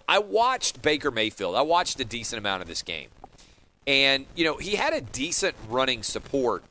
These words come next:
'cause he's got a great duo behind him in Kareem Hunt and Nick Chubb.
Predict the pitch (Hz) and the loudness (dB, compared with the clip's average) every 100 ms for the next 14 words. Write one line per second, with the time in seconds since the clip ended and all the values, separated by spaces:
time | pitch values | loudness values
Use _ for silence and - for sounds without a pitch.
0 | - - - 143 147 202 220 127 92 135 | -20 -18 -8 -4 0 2 2 0 0 2
1 | 151 92 110 135 117 101 98 101 110 104 | 2 -2 -2 2 2 2 0 2 0 0
2 | 92 80 92 87 123 120 110 101 110 98 | -4 -6 -8 -8 -6 -4 -4 -2 -2 0
3 | 104 95 95 - - 95 67 | -4 -6 -6 -6 -2 0 -2